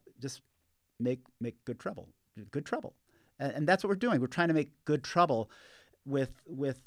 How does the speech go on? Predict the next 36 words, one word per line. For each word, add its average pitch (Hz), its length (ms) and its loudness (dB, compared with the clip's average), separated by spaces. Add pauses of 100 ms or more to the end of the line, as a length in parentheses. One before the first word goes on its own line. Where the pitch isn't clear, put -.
(140)
the 139 140 -4
idea 135 380 -2
of 127 320 -8
getting 165 260 2
the 151 60 0
word 123 200 2
out 110 180 0
to - 60 -18
people 110 540 -6 (280)
and 113 400 -6
letting 151 280 -2
them 170 80 0
know 135 240 2
that 123 240 0 (260)
these, 120 320 -6
these 123 220 -6
legislators, 120 580 -4
these, 104 220 -8 (120)
these 104 380 -10
people 131 380 -6
in 117 80 -4
power, 127 640 -2 (680)
that, 151 200 -2 (460)
hey, 151 340 -4 (140)
we're 143 180 -4
not 190 260 0
just - 200 -12
gonna 135 240 0
just 127 260 -4 (1400)
let 151 220 -4
you 107 220 -2 (920)
do 214 120 0
things. 151 200 2
We're 185 100 6
democratic. 147 640 4
We're, 131 160 -2